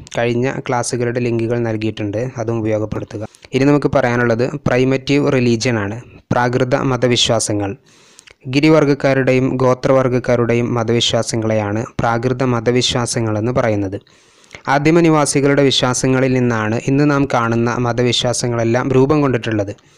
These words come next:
നമുക്കറിയാം, ക്രിസ്തുമതം, ഇസ്ലാം, അതുപോലെ ഹിന്ദുമതം, ബുദ്ധമതം തുടങ്ങിയ എല്ലാ മതങ്ങളിലും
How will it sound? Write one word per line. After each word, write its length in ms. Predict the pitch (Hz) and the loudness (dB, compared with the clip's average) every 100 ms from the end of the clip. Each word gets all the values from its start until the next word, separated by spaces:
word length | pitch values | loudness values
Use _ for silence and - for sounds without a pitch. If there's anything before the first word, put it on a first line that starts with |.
| - - - | -20 -20 -4
നമുക്കറിയാം, 460 | 147 156 165 143 143 | 0 2 2 2 2
ക്രിസ്തുമതം, 720 | 143 143 - 147 143 143 147 | 0 -2 0 0 2 2 2
ഇസ്ലാം, 440 | 135 - 123 127 - | -2 -2 -2 -2 -4
അതുപോലെ 320 | 131 123 120 | -2 0 0
ഹിന്ദുമതം, 540 | 117 113 113 117 117 | 0 0 0 -2 -2
ബുദ്ധമതം 520 | 117 113 120 117 117 | -4 -2 -2 -2 -2
തുടങ്ങിയ 380 | 113 117 123 123 | -2 -2 0 0
എല്ലാ 200 | 123 127 | 0 0
മതങ്ങളിലും 600 | 139 131 123 120 117 110 | 0 0 0 0 -2 -2